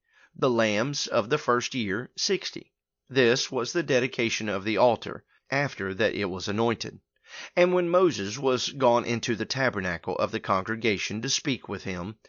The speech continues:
then he heard the voice of one speaking unto him from off the mercy seat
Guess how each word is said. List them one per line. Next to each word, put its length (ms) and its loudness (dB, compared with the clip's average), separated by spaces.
then 360 2
he 180 -4
heard 240 2
the 80 0
voice 400 0
of 140 -6
one 180 0
speaking 460 -4
unto 240 -2
him 260 -4
from 300 -2
off 240 0
the 80 -4
mercy 420 -2
seat 340 -4